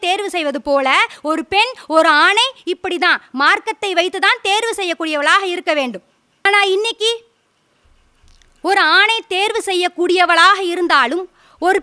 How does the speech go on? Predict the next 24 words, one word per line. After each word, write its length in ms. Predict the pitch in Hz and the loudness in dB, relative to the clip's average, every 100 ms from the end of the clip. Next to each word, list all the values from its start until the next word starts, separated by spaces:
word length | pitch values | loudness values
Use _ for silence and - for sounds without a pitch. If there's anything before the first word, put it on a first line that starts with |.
| 392 | 0
பெண்ணை 260 | 392 480 480 | 2 2 2
தேர்வு 340 | 403 427 466 415 | 2 4 2 2
செய்யக்கூடியவனாக 800 | 415 403 392 415 427 392 392 453 427 | 2 2 2 0 2 4 4 2 0
இருந்தாலும் 520 | 403 415 381 294 403 427 330 _ _ | -2 0 0 0 -2 -8 -16 _ _
எதை 220 | 277 302 415 | -4 -2 0
பார்க்குறாங்க? 480 | 381 370 381 339 294 226 185 _ _ - | -2 -2 -2 -2 -4 -8 -10 _ _ -4
தான் 180 | 302 311 | 0 0
விரும்பக்கூடிய, 560 | 339 381 392 359 339 339 311 _ _ | -2 -2 -2 0 0 0 -2 _ _
தான் 200 | 349 339 302 | -2 0 0
எதிர்பார்க்கக்கூடிய 760 | 381 - 403 392 370 359 330 349 - - 277 | -2 0 0 0 -4 -4 0 0 -2 -10 -4
எல்லா 340 | 311 381 440 440 415 | -2 0 2 2 0
விஷயத்தையும் 500 | 392 403 392 427 392 | -2 -8 -8 -8 -6
பார்ப்பாங்க. 380 | 294 285 214 185 _ _ _ - - - | -6 -4 -8 -10 _ _ _ -20 -20 -14
என்ன, 260 | 294 370 403 349 - 214 | -6 -2 0 0 -4 -8
மார்க்கம் 440 | 214 359 - 381 339 | -2 -2 -2 -2 0
தானே 200 | 370 349 | 0 0
இல்ல, 340 | 285 277 254 214 _ _ _ | -2 -2 -4 -6 _ _ _
மார்க்கம் 760 | 226 262 349 - 359 349 349 339 | -4 0 0 0 -2 0 2 0
பார்த்துக்கலாம், 480 | 359 330 311 226 180 | 0 -2 -4 -4 -6
திருமணத்துக்கு 500 | - 381 370 262 339 | -6 -2 0 -2 -2
அப்புறமா 380 | 277 381 381 392 | 0 0 0 0
வந்து 420 | 370 339 330 403 - | 0 -2 -4 -6 -6
அவங்களுக்கு 480 | 277 311 285 269 | -6 -4 -4 -4
வந்து 260 | 285 311 370 | -4 -4 -2